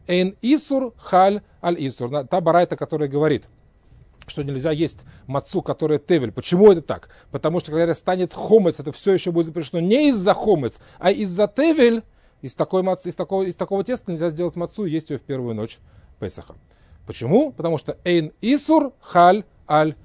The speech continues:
исур». Потому что запрет не ложится на уже запрещённый объект, на уже запрещённую вещь. Новый запрет там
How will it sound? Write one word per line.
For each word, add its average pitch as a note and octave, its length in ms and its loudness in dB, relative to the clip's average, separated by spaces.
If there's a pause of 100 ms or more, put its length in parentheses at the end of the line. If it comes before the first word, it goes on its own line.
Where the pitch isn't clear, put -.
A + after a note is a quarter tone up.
(120)
исур». B2 280 -10
Потому B2+ 280 -8
что C3 120 -10
запрет D3+ 440 -2
не F3 80 -4
ложится D#3 320 -6
на D3+ 100 -2
уже D#3 220 0
запрещённый D#3 720 -4
объект, D3 260 -6
на C#3+ 80 -8
уже C3 140 -6
запрещённую D#3+ 580 -6
вещь. A#3 180 -6 (200)
Новый D3+ 240 -2
запрет C#3 300 -4 (200)
там C3+ 220 -4